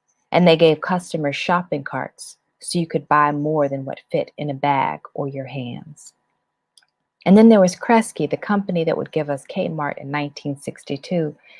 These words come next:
which was also started in Memphis in nineteen sixteen. And of course, dollar stores. Convenience, affordability, and feeding desire are hallmarks of how the South has fed the growth of retail in the United States.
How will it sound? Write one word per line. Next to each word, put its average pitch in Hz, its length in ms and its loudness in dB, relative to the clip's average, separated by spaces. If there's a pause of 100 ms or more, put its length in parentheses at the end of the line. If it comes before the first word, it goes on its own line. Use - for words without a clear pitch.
(140)
which 160 160 0
was 175 140 4
also 185 400 4
started 139 480 2
in 135 100 -2
Memphis 139 420 -6
in 131 120 -4
nineteen 135 420 -8
sixteen. - 680 -12 (600)
And 165 140 6
of 160 100 4
course, 175 280 2
dollar 165 360 4
stores. - 600 -8 (440)
Convenience, 170 800 0
affordability, 151 960 0
and 139 280 -6
feeding 180 380 -2
desire 151 560 0
are 131 140 -4
hallmarks 160 680 -2
of - 80 -8
how 143 160 0
the 139 140 -4
South 147 380 0
has 147 140 -10
fed 147 280 -2
the 165 80 -2
growth 160 360 -2
of 151 140 -10
retail 143 460 -2
in 135 120 -4
the 135 60 -4
United 131 400 -6
States. - 580 -4